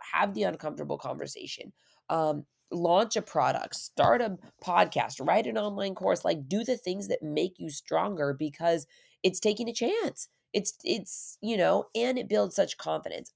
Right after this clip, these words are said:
I really think that confidence you gain by doing, because you're proving to yourself that you're the type of the person that you wanna be. And so by doing all those things that, you know, I, I take chances all the time.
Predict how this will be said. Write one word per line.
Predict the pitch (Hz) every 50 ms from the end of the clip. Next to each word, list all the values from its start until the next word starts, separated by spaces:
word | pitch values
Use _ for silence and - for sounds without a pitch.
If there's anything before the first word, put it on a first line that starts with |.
| _ -
I | 175 185 202 220
really | 240 226 220 220 214 208 196
think | - 180 160 156
that | - -
confidence | - 160 156 160 160 - 170 175 180 - - -
you | 151 160 170
gain | - 160 151 156 151 147
by | 139 151 151 143 143 - 123 123
doing, | - 147 143 143 160 - - - _ _ _ _ _ _ _ _
because | 214 190 220 208 170
you're | - -
proving | - - 220 226 220 240 214 185
to | 180
yourself | 165 165 147 143 151 151 180 214 208
that | - -
you're | - 185 202 190
the | 202
type | - - - 156 - -
of | -
the | 208 196
person | - - 160 151 - 196 196 196
that | 196 - -
you | 156 170 185 170
wanna | 160 156 156 156 147
be. | 139 - - - - - _ _ _ _ _ _ _ _ _ - - - _
And | - 196 202 190 175
so | 180 - 196 190 185 180 175 - - - -
by | 160 190 190 190
doing | 170 160 226 208 233 220 202
all | 196 190 185 185 190
those | 170 185 180 185 180 -
things | - 120 143 165 175 190 196 165 151
that, | 156 165 - - - _ _ _ _ _
you | 165 170 165
know, | 156 151 147 143 143 143 147 - - _ _ -
I, | 151 151 156 160 165 165 160 160 - - - _ _ _ _ _ _ -
I | 151 156 165 160 - -
take | 190 185 185
chances | - 180 165 175 175 175 185 160
all | 170 156 151
the | 120 143
time. | - 160 151 156 156 156 156 156 151